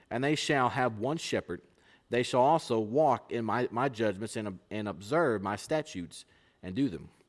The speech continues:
And they shall dwell in the land and I have, that I have given unto Jacob my servant,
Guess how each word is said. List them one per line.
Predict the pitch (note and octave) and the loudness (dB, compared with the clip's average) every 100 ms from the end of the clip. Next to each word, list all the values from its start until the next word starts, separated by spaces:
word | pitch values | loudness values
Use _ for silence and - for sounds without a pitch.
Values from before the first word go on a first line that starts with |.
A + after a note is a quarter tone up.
| _ _ - _ - _ | _ _ -20 _ -20 _
And | G#2 C3 | -2 0
they | D#3+ | 2
shall | - C#3+ | 2 2
dwell | B2 D#3+ F3+ | 4 6 6
in | C#3+ C3+ | 4 2
the | B2+ | 2
land | C3 D3+ E3 D3+ A#2 | 2 2 2 0 -2
and | B2 | 0
I | C3 | 2
have, | A#2+ B2 | 2 0
that | F#2+ A#2 | 2 4
I | C3 | 4
have | C3 G2 | 2 0
given | C#3+ E3 D#3+ - | 0 0 -2 -4
unto | A#2+ A#2 | -4 -4
Jacob | G2+ C3 C3+ E3+ | 0 0 2 0
my | F#2+ G#2 | 0 -4
servant, | - C3 D3 C#3 | 0 0 0 -4